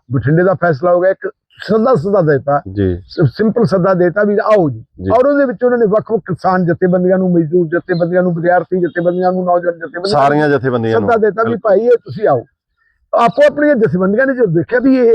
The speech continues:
Speaker 1: ਇਸ ਤਰ੍ਹਾਂ ਜੇ ਮੀਡੀਆ ਦੇ ਉੱਤੇ ਇਸ ਤਰ੍ਹਾਂ ਹੱਲੇ ਹੋਣ ਲੱਗ
Speaker 2: ਹੱਲੇ
Speaker 1: ਪਏ,
Speaker 2: ਹੋਣ ਲੱਗ ਗਏ।
Speaker 1: ਤਾਂ ਇਹਦਾ ਮਤਲਬ ਇਹ ਕੱਲ੍ਹ ਨੂੰ ਫਿਰ ਸਾਡੇ 'ਚ
Speaker 2: ਸਾਡੇ
Speaker 1: ਵੀ
Speaker 2: ਤੇ
Speaker 1: ਆਊ।
Speaker 2: ਵੀ ਹੋਊਗਾ, ਬਿਲਕੁਲ ਜੀ।
Speaker 1: ਤਾਂ ਇਹ ਬਿਹਤਰ ਇਹ ਹੈ ਕਿ ਆਪਾਂ ਇਸ ਪ੍ਰੋਟੈਸਟ ਦੇ ਵਿੱਚ ਭਾਗ ਲਈਏ ਤੇ ਉਹਨਾਂ ਨੇ ਭਾਗ ਲਿਆ। ਜਿਹੜਾ ਭਾਗ ਲਿਆ, ਜਿਹੜਾ ਜਿੰਨਾ ਮਤਲਬ ਹੈ, ਅ, ਅਸੈਸ ਕੀਤਾ ਸੀ ਕਿ ਇੰਨਾ ਕੁ ਇਕੱਠ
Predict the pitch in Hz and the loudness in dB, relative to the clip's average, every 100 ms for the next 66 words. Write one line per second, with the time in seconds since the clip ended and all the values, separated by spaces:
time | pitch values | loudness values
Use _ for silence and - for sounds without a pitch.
0 | 196 175 - 226 233 240 190 - 165 151 | 4 2 0 -2 0 -2 -2 -2 0 2
1 | 147 269 294 285 220 208 - 202 190 160 | 4 4 4 2 2 0 0 2 4 2
2 | - 190 151 156 196 190 196 185 107 98 | 0 -2 0 2 2 4 4 2 2 0
3 | 95 92 90 85 87 90 - 233 - 262 | -2 -4 -6 -8 -12 -18 -6 -6 0 2
4 | 277 226 214 254 254 262 233 175 123 131 | 2 0 2 2 2 0 0 -2 -2 -2
5 | 139 113 180 196 107 117 117 107 104 - | -2 0 2 2 2 0 -2 -4 -6 -10
6 | 123 123 120 277 320 339 311 220 233 254 | -10 -4 -4 0 2 2 2 2 0 2
7 | 226 196 185 220 208 226 185 - 196 214 | 2 4 2 0 -2 0 -2 -2 -2 0
8 | 190 - 185 - 180 139 135 175 185 196 | -2 -2 -4 -2 -2 0 0 -2 0 0
9 | 196 - 214 147 113 104 - _ _ _ | 0 -2 -2 0 -2 -6 -12 _ _ _
10 | _ _ _ _ - 180 240 - 165 120 | _ _ _ _ -2 0 2 0 0 0
11 | 147 214 160 - _ _ _ _ _ _ | 2 2 0 -2 _ _ _ _ _ _
12 | _ 131 190 262 185 110 147 202 262 277 | _ 2 4 4 2 2 2 2 2 2
13 | 254 233 226 226 220 202 _ 170 - - | 0 0 0 2 0 -2 _ -4 -2 -4
14 | - 202 - - 175 208 190 202 247 - | 0 -2 -2 -4 -2 0 -2 -2 -4 0
15 | 233 240 254 - 214 | 2 2 2 0 -4